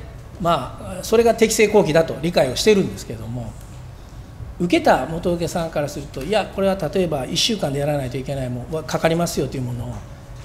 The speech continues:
五日でやれと、人を入れたらできるだろうという、というようなことで、今までなんとか乗り切ってきた。ここには非常に難しい問題ですが、生産性、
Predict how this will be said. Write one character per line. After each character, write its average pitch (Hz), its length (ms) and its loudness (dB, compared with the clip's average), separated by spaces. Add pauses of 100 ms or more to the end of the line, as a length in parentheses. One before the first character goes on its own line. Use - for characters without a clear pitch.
(240)
五 208 160 0
日 381 120 2
で 349 80 4
や 330 100 8
れ 202 120 4
と、 - 100 -8 (720)
人 - 240 6
を 233 80 12
入 190 80 10
れ 196 100 8
た 185 140 0
ら 127 100 -2
で 156 140 2
き 202 80 0
る 202 100 2
だ 120 80 -4
ろ - 100 -10
う - 0 - (120)
と - 60 -14
い - 40 -14
う、 - 20 -16 (760)
と 294 160 8
い 294 140 10
う 294 60 12
よ 262 180 10
う 160 60 4
な 185 200 8
こ - 140 0
と 170 160 4
で、 160 160 6
今 190 180 6
ま 180 120 6
で 139 100 -2
な 127 140 -2
ん 131 40 -4
と 165 100 -4
か 143 100 -4
乗 131 120 -4
り 127 60 -4
切 - 120 -10
っ - 20 -12
て - 160 -10
き - 100 -10
た。 - 140 -10
こ 190 140 -2
こ 254 120 6
に 226 100 8
は 151 100 4
非 170 100 2
常 214 100 4
に 208 100 4
難 220 300 4
し 190 100 0
い 151 40 0
問 139 180 -4
題 135 140 -4
で 131 80 -8
す 123 80 -6
が、 120 100 -6
生 226 200 0
産 214 240 2
性、 196 380 0